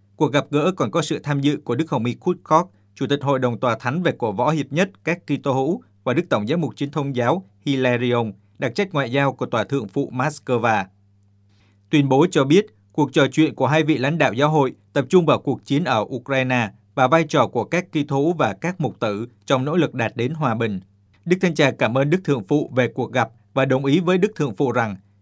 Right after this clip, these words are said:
giáo hội sử dụng ngôn ngữ của Chúa Giêsu, không sử dụng ngôn ngữ chính trị. Đức Thánh Cha nói thêm rằng,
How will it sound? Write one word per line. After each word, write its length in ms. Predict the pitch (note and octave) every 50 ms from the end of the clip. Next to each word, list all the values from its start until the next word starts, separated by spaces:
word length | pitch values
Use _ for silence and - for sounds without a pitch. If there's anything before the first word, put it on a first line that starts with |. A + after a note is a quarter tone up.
| _
giáo 120 | - F#3 F#3
hội 120 | F#3+ D#3+
sử 180 | C#3+ - D3 A#2+
dụng 240 | A#2 C#3 C#3+ C#3+ C#3
ngôn 160 | D3+ D#3 D3
ngữ 200 | C#3+ D#3+ F#3 F#3+ F#3+
của 180 | - B2 G#2 F#2+
Chúa 100 | - E3+
Giêsu, 500 | F3+ F3 D#3 C#3+ - - D3+ C#3 C3 A#2+ - _ _
không 220 | - - F3 D#3+
sử 140 | C#3+ - C#3+
dụng 240 | B2 C3 C#3+ B2+ C3
ngôn 180 | C#3 C#3+ C3+
ngữ 160 | C3 C#3+ D#3 E3 D#3+
chính 180 | - C#3+ E3
trị. 240 | E3+ - C3 C3 B2+ - _ _ _ _ _ _ _ _ _ -
Đức 100 | D#3 - -
Thánh 140 | F3 D#3 D3
Cha 180 | D3 C3 A#2+
nói 220 | A2+ A#2 A#2 C3 D#3
thêm 160 | - D3+ C#3 C3
rằng, 260 | B2 A2+ A2 G2